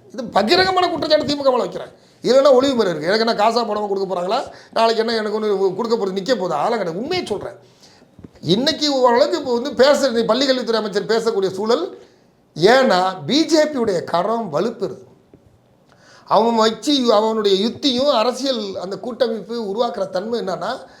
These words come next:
அவன் வந்து ஒவ்வொரு சாதிக்குள்ளேயும் உள்ள புகுந்து அவன் வந்து மடை மாத்துறான். உள்ள கு-, இளைஞர்கள்ட்ட வந்து பொய்யான செய்தியை க-, கட்டமை-, கட்டவிழ்த்து, அதை கட்டமைத்து, அதுலேருந்து ஒரு, அஹ், தனக்கான ஆதாய அரசியலை கட்டமைச்சு தொடர்ந்து வந்துட்டு இருக்கிறதுனால,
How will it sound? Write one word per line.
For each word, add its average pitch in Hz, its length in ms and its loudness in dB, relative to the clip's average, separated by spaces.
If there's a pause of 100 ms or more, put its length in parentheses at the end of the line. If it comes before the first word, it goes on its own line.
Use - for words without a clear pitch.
(160)
அவன் 220 240 0
வந்து 233 420 -2
ஒவ்வொரு 262 400 2
சாதிக்குள்ளேயும் 247 560 2
உள்ள 220 200 0
புகுந்து 190 600 -6 (220)
அவன் 202 220 0
வந்து 202 260 -2
மடை 185 260 4
மாத்துறான். 202 420 0 (420)
உள்ள 262 400 0
கு-, 214 440 -2
இளைஞர்கள்ட்ட 233 560 2
வந்து 233 400 0
பொய்யான 233 380 2
செய்தியை 196 420 0 (200)
க-, 156 140 -2
கட்டமை-, 180 640 -2
கட்டவிழ்த்து, 196 720 -4 (180)
அதை 185 280 4
கட்டமைத்து, 226 800 2
அதுலேருந்து 240 440 2
ஒரு, 185 520 4 (240)
அஹ், 175 240 2
தனக்கான 190 380 2
ஆதாய 202 440 2
அரசியலை 175 420 -2
கட்டமைச்சு 156 680 -6
தொடர்ந்து 196 420 -2
வந்துட்டு 185 220 -4
இருக்கிறதுனால, 147 600 -4